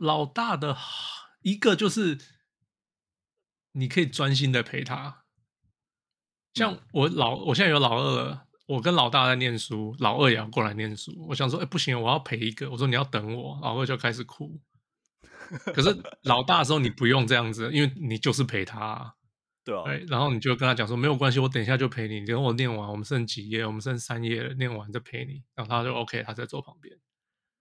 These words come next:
Speaker 2: 嗯。
Speaker 1: 你知道吗？就是，就是长大就是不一样啊。然后可是好处就是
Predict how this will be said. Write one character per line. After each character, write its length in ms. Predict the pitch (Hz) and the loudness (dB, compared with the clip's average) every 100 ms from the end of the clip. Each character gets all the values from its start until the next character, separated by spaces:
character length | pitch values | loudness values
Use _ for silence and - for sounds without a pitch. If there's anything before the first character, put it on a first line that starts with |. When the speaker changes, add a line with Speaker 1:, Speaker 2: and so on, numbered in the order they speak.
| _ | _
Speaker 2:
嗯。 220 | 123 92 87 | -10 -10 -8
Speaker 1:
你 60 | 120 | -2
知 40 | |
道 100 | 123 | 0
吗？ 120 | 127 127 | 0 -2
就 120 | 151 | 0
是， 220 | 139 131 131 - _ _ _ _ _ | 2 2 0 -20 _ _ _ _ _
就 120 | - 151 | -10 -6
是 180 | 139 113 | -4 -6
长 280 | - 135 | -4 -2
大 140 | 110 117 | 0 0
就 100 | 117 | 0
是 100 | 113 | -4
不 200 | 113 113 | -4 -4
一 60 | 104 | -2
样 200 | 113 123 | -4 -6
啊。 80 | 135 | -6
然 80 | 120 | -2
后 80 | 135 | 2
可 120 | 127 | 2
是 260 | 143 147 - _ _ _ _ _ _ _ _ _ | 2 0 -2 _ _ _ _ _ _ _ _ _
好 200 | - 120 | -6 -4
处 160 | 110 135 | 0 2
就 100 | 127 | 2
是 320 | 123 123 120 | 2 -2 -4